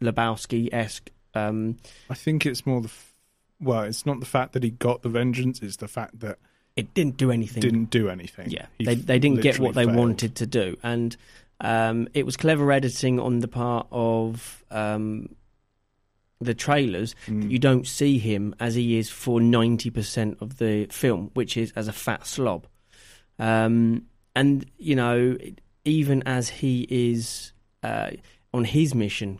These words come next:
Speaker 1: going back in time, and he goes back to Asgard to see his mum to get the ether. And
Speaker 2: Yeah.
Speaker 1: she, uh, she knows who he is.
Speaker 2: Yeah.
Speaker 1: She knows. Um, and, uh, yeah. And, uh,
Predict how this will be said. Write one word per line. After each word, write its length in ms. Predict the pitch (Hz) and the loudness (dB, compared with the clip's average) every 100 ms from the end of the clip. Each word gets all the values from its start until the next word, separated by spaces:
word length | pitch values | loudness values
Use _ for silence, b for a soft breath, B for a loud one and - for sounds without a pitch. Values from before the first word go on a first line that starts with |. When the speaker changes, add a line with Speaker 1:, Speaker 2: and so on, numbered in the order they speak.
| - | -2
Speaker 1:
going 300 | 120 113 110 _ _ _ - | 0 0 -4 _ _ _ -2
back 200 | 120 127 | -2 0
in 140 | 117 | -2
time, 460 | 113 131 85 92 120 | 2 0 0 -6 -8
and 140 | 117 117 | -4 -2
he 60 | |
goes 240 | 117 113 104 | 0 -2 -2
back 180 | 110 - | -6 -4
to 120 | 120 | 0
Asgard 580 | 139 - - 95 95 - _ _ _ _ | 0 0 -6 -6 -6 -12 _ _ _ _
to 320 | - 110 104 - | -4 0 0 -2
see 200 | - 110 | -2 0
his 120 | 104 | 2
mum 240 | 131 110 | 4 2
to 120 | 98 110 | 0 -4
get 160 | 98 | -2
the 80 | 113 | 4
ether. 460 | 147 143 - - - _ _ - | 4 4 -2 -12 -14 _ _ -8
And 200 | 117 120 | -4 -2
Speaker 2:
Yeah. 40 | - | 0
Speaker 1:
she, 440 | 143 139 131 123 | 0 2 0 -2
uh, 280 | - 110 - - | -4 -4 -6 -8
she 220 | - 147 | -2 2
knows 580 | 135 131 113 104 - - _ _ _ _ _ _ - | 4 4 0 -4 -10 -14 _ _ _ _ _ _ -8
who 120 | 117 | -4
he 180 | 104 98 | -2 -4
is. 300 | 73 - - _ - | -8 -12 -20 _ -12
Speaker 2:
Yeah. 120 | 107 | -2
Speaker 1:
She 120 | 123 | 2
knows. 640 | 113 98 87 90 - - - - | 2 0 -4 -8 -12 -16 -14 -8
Um, 360 | 101 98 104 - | -6 -6 -8 -6
and, 420 | 104 104 104 104 | -4 -2 -4 -4
uh, 240 | 104 101 101 b b b b _ - | -4 -4 -6 b b b b _ -8
yeah. 260 | 113 78 - - _ _ _ _ _ _ - 135 | -4 -4 -8 -18 _ _ _ _ _ _ -10 -2
And, 280 | 117 117 | 0 2
uh, 200 | 117 117 | 2 2